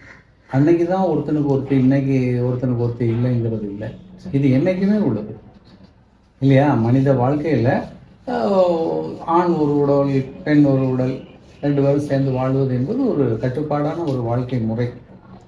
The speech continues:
இப்ப இதுல அந்த காலத்துல வந்து இந்த டைவர்ஸ் இல்லை, இப்ப டைவர்ஸ் கூடுதலா இருக்குது. பெண் வேண்டாம்னா உடனே போறா. அதுக்கு பெற்றோர்கள் ஊக்குவிக்கிறாங்க. எங்களுடைய பாயிண்ட் தான் உங்களுடைய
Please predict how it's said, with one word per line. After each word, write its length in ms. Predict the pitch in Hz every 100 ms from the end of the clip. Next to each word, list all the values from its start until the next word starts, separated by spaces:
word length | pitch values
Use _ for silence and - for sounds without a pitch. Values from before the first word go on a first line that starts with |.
| - -
இப்ப 180 | 185
இதுல 280 | 196 175 220
அந்த 340 | 220 196 175 196
காலத்துல 480 | 202 202 196 190
வந்து 300 | 175 180 202
இந்த 160 | 180 170
டைவர்ஸ் 440 | 147 165 165 156
இல்லை, 180 | 147 147
இப்ப 140 | 143 139
டைவர்ஸ் 400 | 139 143 135 -
கூடுதலா 360 | 131 135 131
இருக்குது. 360 | 123 120 117 120 - - - - -
பெண் 320 | 147 156 151
வேண்டாம்னா 340 | 143 147 139 156
உடனே 340 | 139 139 143
போறா. 280 | 135 131 147
அதுக்கு 280 | 135 123 175 -
பெற்றோர்கள் 500 | 151 151 196 165 165
ஊக்குவிக்கிறாங்க. 760 | 143 196 - 180 - 143 143 135
எங்களுடைய 380 | 131 123 123 117
பாயிண்ட் 260 | 127 131
தான் 120 | 165 180
உங்களுடைய 400 | 135 131 123